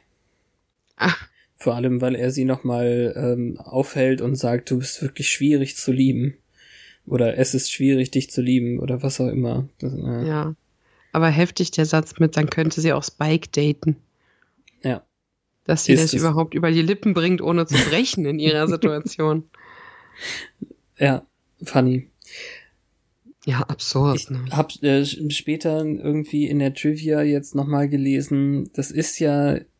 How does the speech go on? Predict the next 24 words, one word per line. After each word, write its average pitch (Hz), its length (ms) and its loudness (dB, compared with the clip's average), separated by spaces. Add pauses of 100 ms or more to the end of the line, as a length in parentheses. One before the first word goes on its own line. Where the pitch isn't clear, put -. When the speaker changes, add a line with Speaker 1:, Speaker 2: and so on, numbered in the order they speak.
(120)
Speaker 2:
hier 151 1040 -2 (1040)
eigentlich 151 500 -2
umgekehrt 160 640 0
von 139 260 0
dem, 143 300 2
was 135 440 -2 (100)
Angel 143 360 0
mit 135 220 2
ihr 135 140 0
gemacht 139 380 -2
hat. 120 180 -4
Angel 131 440 0
wollte 165 340 0
ja, 123 200 2
dass 123 220 0
sie 127 260 0
einen 123 280 -2
Joan 127 260 0
Normal 123 340 0
bekommt 135 600 -2 (840)
und 120 400 0 (300)
fühlte 131 380 0
sich 123 340 -2
nicht - 500 0